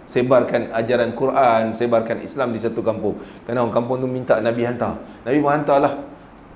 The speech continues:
Asim, Khubayb bin Ad-, Khubayb bin Adi dan juga, uh, Zaid bin Dathinah ti-, dan sepuluh orang yang lain. Akhirnya mereka diperang. Rupanya pergi-pergi kena perangkap.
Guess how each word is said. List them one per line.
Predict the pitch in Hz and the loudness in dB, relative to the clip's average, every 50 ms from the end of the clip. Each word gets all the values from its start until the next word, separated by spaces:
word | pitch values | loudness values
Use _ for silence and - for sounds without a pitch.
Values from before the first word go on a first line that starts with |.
| - - | -10 -2
Asim, | - 117 135 139 127 135 - 143 135 131 131 131 135 135 - | 2 4 4 4 4 4 4 6 6 6 4 0 -4 -6 -4
Khubayb | - 147 147 147 147 135 127 120 - - - - - - - - - - - 117 113 | -2 0 4 6 6 6 6 4 0 -4 -10 -14 -16 -18 -20 -20 -20 -18 -12 -2 0
bin | 131 127 123 | 2 2 2
Ad-, | 127 131 135 131 - - | 0 -2 -2 -4 -6 -8
Khubayb | 113 135 135 139 127 - 123 | -6 -2 0 0 0 2 2
bin | 127 131 123 120 | 0 0 0 0
Adi | 120 135 139 139 135 131 131 107 | -2 -2 0 0 0 0 0 0
dan | 107 120 120 120 | 0 0 -2 -2
juga, | 120 127 123 135 107 98 92 85 - - - - - - - - - | -2 0 4 6 6 6 4 2 -4 -10 -14 -18 -20 -20 -10 -2 0
uh, | 110 110 | 2 2
Zaid | 110 127 143 123 - - | 4 4 4 4 2 2
bin | 139 131 123 123 | 0 0 0 2
Dathinah | 131 127 127 143 143 139 117 - - | 0 0 0 0 -2 -2 -2 -2 -4
ti-, | - - - - - - - - | -8 -10 -10 -12 -18 -20 -18 -8
dan | - 104 127 127 120 | -2 2 2 2 2
sepuluh | - - 135 131 135 131 127 123 | 0 -2 2 4 4 4 4 2
orang | 120 117 | 0 0
yang | 113 110 113 | 0 0 2
lain. | 107 101 85 80 - - - - - - - - - - - - - - - - - - - - - | 2 0 -2 -4 -8 -12 -18 -20 -20 -20 -20 -20 -20 -20 -20 -20 -20 -20 -20 -20 -20 -20 -20 -12 -8
Akhirnya | - 107 - 160 165 185 185 170 | -6 -2 2 2 4 4 4 4
mereka | 156 156 - 156 151 | 4 4 4 4 4
diperang. | 151 147 147 - - 156 156 131 120 113 110 | 4 2 0 0 2 2 2 2 2 0 0
Rupanya | 139 165 165 - 160 156 156 160 156 | 0 0 0 0 0 0 0 0 0
pergi-pergi | 160 160 156 160 160 170 285 294 | 0 0 0 2 2 2 2 0
kena | - 170 - - - | 0 0 0 0 0
perangkap. | - 139 143 147 143 147 127 101 92 | 0 0 0 0 0 0 0 -2 -2